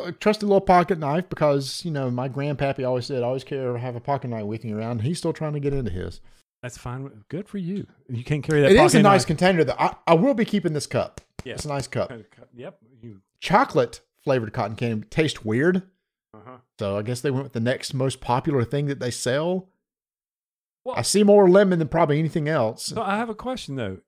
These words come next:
Speaker 2: Does it say moon pie is, it, it, does it say banana flavored on it? I'm trying to look because there's a big banana holding it.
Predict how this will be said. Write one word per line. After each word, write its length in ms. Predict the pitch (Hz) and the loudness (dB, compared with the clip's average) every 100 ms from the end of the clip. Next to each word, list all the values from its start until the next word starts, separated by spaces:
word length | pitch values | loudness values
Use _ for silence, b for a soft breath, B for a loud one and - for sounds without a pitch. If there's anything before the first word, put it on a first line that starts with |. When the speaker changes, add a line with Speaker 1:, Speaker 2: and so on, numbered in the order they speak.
| _ | _
Speaker 2:
Does 220 | - 185 214 | -4 -4 -4
it 80 | |
say 240 | 170 214 214 | -8 -4 -2
moon 300 | 160 180 170 | 0 0 0
pie 600 | - 160 151 147 147 151 | -2 0 2 2 0 -2
is, 360 | 135 131 123 _ _ | 0 0 0 _ _
it, 180 | 143 143 139 | -4 -2 0
it, 180 | 135 | 0
does 180 | 120 135 | 0 0
it 60 | 131 | -2
say 220 | - 185 | -4 -4
banana 420 | 160 127 131 135 | -2 0 0 0
flavored 460 | - 127 113 95 90 | -2 -2 0 -2 -4
on 160 | 87 | -6
it? 140 | 82 - _ _ _ _ _ _ _ _ _ | -8 -12 _ _ _ _ _ _ _ _ _
I'm 100 | 127 175 | -6 -2
trying 180 | 214 | 0
to 60 | 180 | 2
look 260 | 190 254 - | 2 0 0
because 300 | 151 160 135 - _ _ _ _ _ _ - | 0 0 -2 -8 _ _ _ _ _ _ -2
there's 160 | 135 113 | -2 0
a 60 | |
big 240 | 104 120 101 | 0 0 0
banana 460 | 98 92 151 233 139 | -2 0 0 0 -2
holding 300 | 101 92 87 | -2 -4 -2
it. 220 | 120 | -4